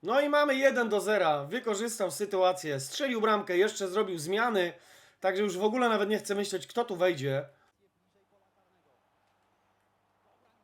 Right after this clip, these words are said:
Jezu, dwa zero, no tracimy bramkę. Znowu.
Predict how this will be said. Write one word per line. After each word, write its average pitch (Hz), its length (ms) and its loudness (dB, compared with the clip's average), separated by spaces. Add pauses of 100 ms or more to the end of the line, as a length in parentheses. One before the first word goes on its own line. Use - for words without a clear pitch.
(1200)
Jezu, 254 800 4
dwa 262 340 4
zero, 247 400 2
no 214 100 0
tracimy 220 480 -4
bramkę. 208 460 -4
Znowu. 185 720 2